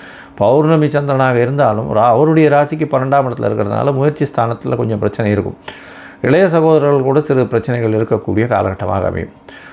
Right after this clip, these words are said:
உங்களுடைய ராசிக்கு மூணாம் இடத்துல போய் சந்திர பகவான் இருக்கார். மூணாம் இடத்தில் சந்திர பகவான் இருக்கும்போது,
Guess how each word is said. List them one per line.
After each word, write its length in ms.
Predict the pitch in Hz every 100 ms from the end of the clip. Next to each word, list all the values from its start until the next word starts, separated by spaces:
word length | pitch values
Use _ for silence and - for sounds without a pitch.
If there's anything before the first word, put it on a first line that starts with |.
| -
உங்களுடைய 380 | - 147 156 151
ராசிக்கு 380 | 127 143 175 180
மூணாம் 500 | 151 139 170 165 143
இடத்துல 240 | 131 123
போய் 140 | 117 135
சந்திர 260 | 131 123
பகவான் 300 | 123 117 113
இருக்கார். 400 | 104 113 139 139
மூணாம் 420 | 104 123 147 147 139
இடத்தில் 320 | 135 131 123
சந்திர 280 | 117 120 135
பகவான் 340 | 131 127 127
இருக்கும்போது, 600 | 117 104 113 107 123 151